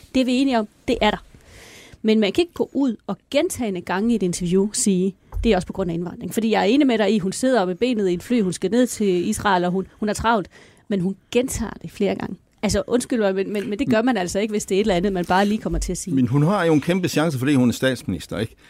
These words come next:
Speaker 2: Hun kan jo godt, øh, jeg vil sige ikke, hun skal ikke reparere på den her, men hvis hun benytter lejligheden, øh, til også at få fortalt noget om, om, øh, om indvandrere på en lidt anden måde, end, end, end den mere stereotype, hun har valgt der, ikke?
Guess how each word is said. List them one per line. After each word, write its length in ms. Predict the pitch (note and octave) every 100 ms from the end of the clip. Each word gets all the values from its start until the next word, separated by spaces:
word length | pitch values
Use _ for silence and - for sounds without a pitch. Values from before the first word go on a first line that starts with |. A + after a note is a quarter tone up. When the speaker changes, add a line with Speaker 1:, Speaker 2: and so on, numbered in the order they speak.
| _
Speaker 2:
Hun 160 | - G#3
kan 280 | - E3+ D3
jo 300 | C3+ A#2 G#2
godt, 320 | - E3+ - D#3+
øh, 420 | C#3 A#2+ D#2+ B1 -
jeg 80 |
vil 100 | B2+
sige 280 | - A2+ A2
ikke, 140 | G#3 -
hun 100 | F#2+
skal 120 | -
ikke 140 | G#3
reparere 340 | G2+ F2+ A2 D#3
på 140 | C3
den 120 | A#2
her, 100 | C3
men 60 | A2+
hvis 140 | A#2+
hun 280 | D3 D3 C3
benytter 380 | C3 C3 D#3 D3
lejligheden, 1000 | B2 D3+ D#3 C3+ C3+ A2 G#2 G2+ F#2+ F2+
øh, 300 | G2 F#2 - - A#2+ - G2+ - -
til 240 | - C#3+ -
også 400 | A#2+ C#3 D3+ A#2
at 140 | E2+ A2+
få 140 | A#2
fortalt 520 | G2+ G2 - C#3+ -
noget 320 | A#2+ A#2+ A2+ -
om, 180 | A2+ - _ - - -
om, 280 | A2+ G#2+ G#2
øh, 240 | G2 F#2+
om 180 | G2 G#2
indvandrere 540 | A#2+ G#3 F3+ C3+ A2 G2
på 180 | A#2
en 100 | G#2
lidt 160 | A2 B2
anden 220 | B2 D#3
måde, 340 | C#3 C3 C#3 A2
end, 120 | G2+ -
end, 200 | G#2+ -
end 180 | G#2 G2
den 220 | A2+ -
mere 280 | G#2 A#2+ A2+
stereotype, 640 | - A2+ G2+ F#2 C#3+ F3+ B2+
hun 160 | G#2+
har 100 | F#2
valgt 280 | G2 G2+ -
der, 180 | G2+ F2
ikke? 240 | F2 -